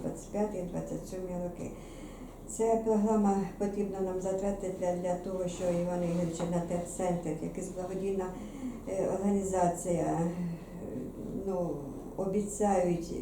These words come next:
транспорт, дати транспорт, е, ну, він соціальний, а тільки його треба переоборудувати буде. І для цього ми затверджуємо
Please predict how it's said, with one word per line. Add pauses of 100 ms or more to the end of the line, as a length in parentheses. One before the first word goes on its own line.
(240)
транспорт,
дати
транспорт,
е,
ну,
він
соціальний,
а
тільки
його
треба
переоборудувати (120)
буде. (600)
І
для
цього
ми
затверджуємо